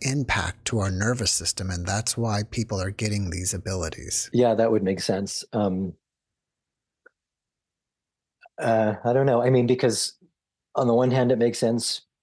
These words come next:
Speaker 2: but on the other hand, um, people are having N D Es for so many different reasons, like we, we talked about, and some of
Speaker 1: Mm-hmm.
Speaker 2: them are not even physically near death.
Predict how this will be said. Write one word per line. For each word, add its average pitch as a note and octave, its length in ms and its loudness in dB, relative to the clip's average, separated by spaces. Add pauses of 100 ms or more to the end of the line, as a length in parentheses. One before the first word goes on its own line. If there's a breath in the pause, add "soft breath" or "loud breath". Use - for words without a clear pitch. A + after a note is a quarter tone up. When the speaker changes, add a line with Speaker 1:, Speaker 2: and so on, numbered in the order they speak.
(100)
Speaker 2:
but A2+ 120 4
on A2 120 2
the A2+ 100 4
other A2+ 160 4
hand, G#2+ 340 -2 (220)
um, G2 380 -2
people A#2+ 220 2
are G2+ 60 2
having G2+ 300 0
N G#2+ 100 2
D G2+ 220 0
Es A2 100 0
for - 140 -6
so - 120 -4
many G#2 220 0
different G2 380 -2
reasons, G#2 640 -4 (100)
like G2 140 -2
we, G2 120 0
we F#2+ 140 -6
talked G#2+ 260 -2
about, G#2+ 180 2
and F#2+ 120 0
some A2 160 6
of A2+ 60 6
Speaker 1:
Mm-hmm. A#2 80 4
Speaker 2:
them F#2+ 120 2
are F#2+ 60 0
not F#2+ 180 0
even F#2 300 -2 (520)
physically G#2 420 0
near F#2 200 0
death. A2 380 -2